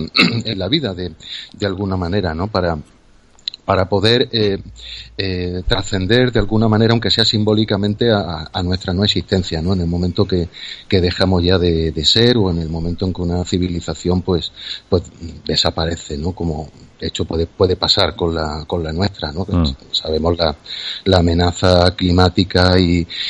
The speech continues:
Speaker 1: y otra serie de, de crisis que, que están ahí flotando en el, en el horizonte y que, que tarde o temprano, pues, pueden llegar a afectarnos muy seriamente nuestra forma de vida o incluso la,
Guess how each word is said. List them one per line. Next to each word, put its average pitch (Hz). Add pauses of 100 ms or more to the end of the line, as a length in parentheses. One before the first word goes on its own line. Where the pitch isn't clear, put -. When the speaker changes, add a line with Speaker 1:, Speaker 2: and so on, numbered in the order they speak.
(100)
Speaker 1:
y 95
otra 90
serie 90
de, 85
de 90
crisis 92
que, 80
que -
están 85
ahí 87
flotando 87
en 85
el, 80
en 87
el 85
horizonte 85
y 95
que, 80
que 85
tarde 85
o 85
temprano, 82
pues, - (480)
pueden 85
llegar 85
a 85
afectarnos 87
muy 95
seriamente 90
nuestra 87
forma 92
de 87
vida 95
o 98
incluso 85
la, 73